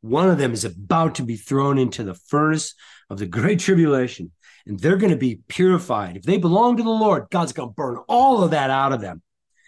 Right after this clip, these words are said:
in a very intense fire that's gonna literally last for a very short period of time.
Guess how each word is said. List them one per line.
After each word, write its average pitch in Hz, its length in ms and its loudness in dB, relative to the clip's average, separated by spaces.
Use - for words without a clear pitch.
in 131 120 -2
a 123 60 -2
very 180 520 4
intense 135 440 -2
fire 90 440 -6
that's - 160 -8
gonna 113 300 -4
literally 127 520 0
last 101 600 -6
for 87 200 -16
a - 60 -20
very - 280 -16
short - 440 -12
period 82 320 -12
of - 100 -20
time. - 240 -20